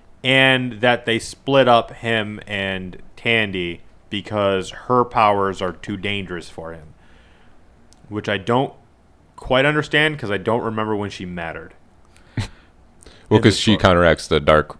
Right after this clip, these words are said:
Speaker 2: force, basically, and that dude, the eyeball man, is from
Speaker 1: But
Speaker 2: the dark area.
Speaker 1: But does she? 'Cause it seems like she just embraces it.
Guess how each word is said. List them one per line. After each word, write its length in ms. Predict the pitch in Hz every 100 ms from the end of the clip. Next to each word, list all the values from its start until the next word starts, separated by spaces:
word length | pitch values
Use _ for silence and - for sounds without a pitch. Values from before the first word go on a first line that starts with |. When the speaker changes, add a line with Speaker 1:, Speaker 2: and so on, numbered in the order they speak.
| - -
Speaker 2:
force, 320 | 80 64 -
basically, 420 | 78 73 - 73
and 180 | 73 65
that 200 | 80 76
dude, 300 | 82 80 73
the 240 | 80 78 -
eyeball 340 | 87 78 76
man, 240 | 76 76
is 280 | 76 73 - - _ - _ _
from 200 | - 82
Speaker 1:
But 60 | 73
Speaker 2:
the 60 |
dark 340 | 71 71 - -
area. 300 | - 69 65
Speaker 1:
But 60 | 67
does 240 | 151 170
she? 180 | 160 190
'Cause 220 | 180 143 123
it 140 | 117
seems 460 | - - 170 165 135
like 260 | 139 131
she 220 | - 123
just 560 | 107 95 123 123 - - _
embraces 640 | 117 101 101 104 - 87 87
it. 140 | 87